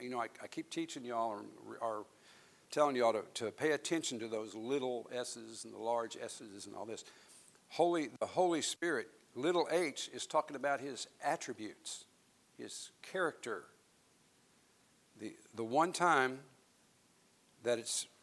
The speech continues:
capital H is talking about, that's his, his name, his person. The little h is talking about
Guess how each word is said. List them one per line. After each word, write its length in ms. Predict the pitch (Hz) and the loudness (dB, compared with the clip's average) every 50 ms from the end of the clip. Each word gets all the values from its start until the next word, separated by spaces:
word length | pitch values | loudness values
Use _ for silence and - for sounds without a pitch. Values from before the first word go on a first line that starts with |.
| - - - | -18 -10 2
capital 460 | - 151 151 - - 135 120 113 - 123 | 6 8 8 8 8 4 2 2 0 0
H 460 | 113 107 - - - - - - - _ _ _ _ _ _ _ _ _ _ _ - | 0 -2 -2 -2 -6 -8 -8 -10 -14 _ _ _ _ _ _ _ _ _ _ _ -10
is 180 | 113 104 - - | -8 -8 -6 -2
talking 380 | - 139 113 - 131 120 117 | 0 0 0 0 -2 -6 -8
about, 380 | 117 113 120 117 110 98 - - - - - _ _ - - _ _ _ _ - | -4 -2 0 0 0 0 -2 -6 -12 -20 -20 _ _ -20 -20 _ _ _ _ -12
that's 180 | 107 - - | -10 -8 -6
his, 300 | 120 110 104 95 - - - - - - - _ _ _ _ - | -8 -8 -8 -10 -12 -14 -16 -20 -20 -20 -20 _ _ _ _ -10
his 160 | 113 104 104 | -10 -10 -8
name, 360 | 104 113 123 127 117 - - - - - - _ _ _ _ - | -6 -4 -2 -2 -4 -4 -8 -12 -18 -20 -20 _ _ _ _ -14
his 260 | 101 95 - - - - _ _ _ _ | -12 -12 -12 -12 -16 -18 _ _ _ _
person. 340 | - 131 131 123 - - 92 82 - - - - _ _ _ _ - - - - - - - - _ _ _ _ _ _ _ _ | -2 0 0 0 -2 -6 -10 -14 -18 -20 -20 -20 _ _ _ _ -20 -20 -20 -20 -20 -20 -20 -20 _ _ _ _ _ _ _ _
The 80 | - 101 | -10 -2
little 300 | 117 147 170 143 135 117 | 0 2 2 2 2 2
h 280 | 131 127 120 117 - - | 2 0 0 0 -2 -4
is 80 | 104 - | -4 0
talking 280 | - 123 117 - 113 | 2 2 2 2 0
about 280 | 107 110 113 110 - | 0 2 2 2 0